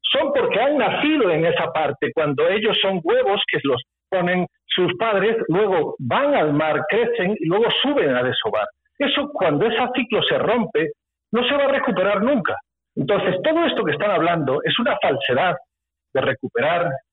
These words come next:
la geografía y tal. Lo único que quieren es que no haya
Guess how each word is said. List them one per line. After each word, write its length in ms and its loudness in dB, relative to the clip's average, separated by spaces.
la 180 0
geografía 760 0
y 120 -2
tal. 240 0
Lo 140 2
único 280 0
que 160 -4
quieren 280 0
es 140 0
que 120 -4
no 320 2
haya 380 0